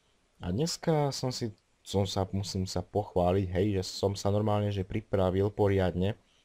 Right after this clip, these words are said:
A ja som si voľačo naštudoval o Jersey Devil.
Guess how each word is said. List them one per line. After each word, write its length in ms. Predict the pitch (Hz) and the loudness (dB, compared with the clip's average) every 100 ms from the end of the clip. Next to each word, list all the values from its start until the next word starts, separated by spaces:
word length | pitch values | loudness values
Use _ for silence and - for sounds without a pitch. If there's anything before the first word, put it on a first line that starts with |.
| _ _ _ _ _ _ - | _ _ _ _ _ _ -8
A 80 | 87 | -4
ja 60 | 98 | -2
som 80 | 113 | -4
si 160 | - | -2
voľačo 240 | 120 123 156 | 2 2 2
naštudoval 800 | 135 113 - 107 95 101 113 - | -2 -4 -4 2 4 4 2 0
o 320 | 90 110 139 | 0 4 4
Jersey 560 | 127 104 104 110 123 135 | 2 0 0 0 -2 -2
Devil. 400 | 156 127 82 | -2 0 -2